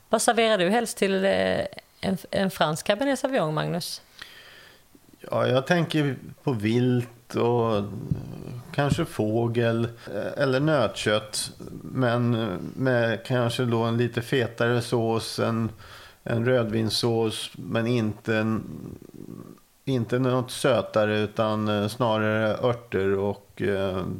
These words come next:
Speaker 2: peppar och salt. Något annat du vill tillägga om maten?
Speaker 1: Nej, men, eh, jag, mitt samlade intryck är ändå att man njuter gärna Cabernet Sauvignon med något,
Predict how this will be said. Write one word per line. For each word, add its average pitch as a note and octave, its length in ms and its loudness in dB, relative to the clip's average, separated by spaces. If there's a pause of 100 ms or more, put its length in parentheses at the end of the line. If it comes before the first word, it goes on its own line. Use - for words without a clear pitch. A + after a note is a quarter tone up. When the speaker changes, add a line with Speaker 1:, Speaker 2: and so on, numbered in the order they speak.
Speaker 2:
peppar G2+ 320 0
och G#2 140 2
salt. - 460 -6 (180)
Något C3 380 0
annat B2+ 420 2
du C3+ 180 2
vill B2 260 0
tillägga C3 440 2
om C3+ 260 2
maten? C3 600 2 (1200)
Speaker 1:
Nej, C4 300 2
men, C4 280 4
eh, A#3+ 240 4
jag, A#3 360 4 (600)
mitt A3 200 -2
samlade G#3+ 360 4
intryck B3+ 320 0
är G3+ 80 2
ändå F#3+ 200 4
att F3+ 160 0
man G3+ 180 2
njuter F3+ 300 0
gärna F3+ 460 2 (380)
Cabernet F#3+ 460 -2
Sauvignon E3 440 0
med E3+ 180 2
något, E3 180 -2